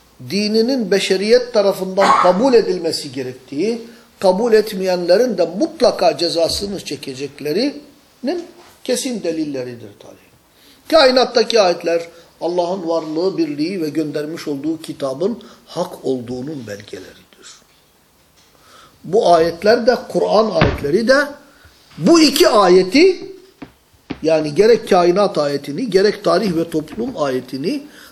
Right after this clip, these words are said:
nasıl okuyup nasıl algılamamız gerektiğini, nasıl yorumlamamız, nasıl hayatımızda bunlardan istifade etmemiz gerektiğini anlatan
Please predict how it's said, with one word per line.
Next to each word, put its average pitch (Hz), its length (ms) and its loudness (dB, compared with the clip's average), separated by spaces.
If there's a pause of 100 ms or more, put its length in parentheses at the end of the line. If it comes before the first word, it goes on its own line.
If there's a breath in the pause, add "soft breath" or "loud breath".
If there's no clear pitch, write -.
(120 loud breath)
nasıl 240 480 0
okuyup 185 500 0
nasıl 208 380 0
algılamamız 147 880 -4
gerektiğini, 131 760 -6 (320 loud breath)
nasıl 233 320 -2
yorumlamamız, 160 840 -2
nasıl 254 400 2 (380 loud breath)
hayatımızda 185 840 2
bunlardan 160 640 2 (380)
istifade 160 600 -2
etmemiz 147 480 -4
gerektiğini 135 560 -10
anlatan 117 440 -16